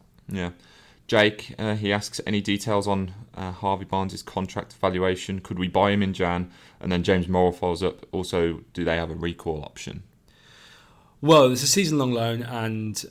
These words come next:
Speaker 2: um, I'm pretty sure that that means that they can recall him in January. Um, I'm pretty sure it goes window to window now. So, yeah, if they want to, they can. I, I'm sure. I'll, I will check that, but I'm pretty sure they can recall him Jan-, in January.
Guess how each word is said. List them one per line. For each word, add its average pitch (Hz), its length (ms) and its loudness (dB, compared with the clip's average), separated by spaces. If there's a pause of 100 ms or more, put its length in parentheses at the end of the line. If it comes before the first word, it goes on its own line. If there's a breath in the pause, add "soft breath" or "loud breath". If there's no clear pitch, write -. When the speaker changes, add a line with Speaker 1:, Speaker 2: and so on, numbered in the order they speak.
(140)
Speaker 2:
um, 104 640 -6 (300)
I'm 110 120 -14
pretty 277 280 2
sure 113 400 2
that 98 280 -6 (100)
that 120 160 -8
means 107 220 -6
that 104 260 -10
they 107 160 -6
can 107 180 -8
recall 110 280 -6
him 104 60 -6
in 104 80 -8
January. 101 520 -10 (280)
Um, 98 220 -10
I'm 101 80 -10
pretty 107 160 -8
sure 107 180 -6
it 104 60 -8
goes 107 220 -6
window 107 200 -4
to 101 120 -10
window 101 280 -8
now. 95 260 -10
So, 95 320 -10 (260)
yeah, 95 220 -12 (840)
if 110 140 -8
they 98 100 -8
want 101 220 -10
to, - 120 -10
they 98 120 -8
can. 95 380 -12
I, 107 220 -14
I'm 101 160 -12
sure. 101 220 -8
I'll, 151 260 -6
I 175 40 -2
will 185 180 -2
check - 280 -2
that, 101 180 -8
but 113 80 -8
I'm 113 100 -6
pretty 117 180 -6
sure 107 200 -4
they 104 100 -2
can 101 160 -12
recall 101 240 -10
him 98 100 -10
Jan-, 107 220 -8
in 110 180 -12
January. 101 380 -8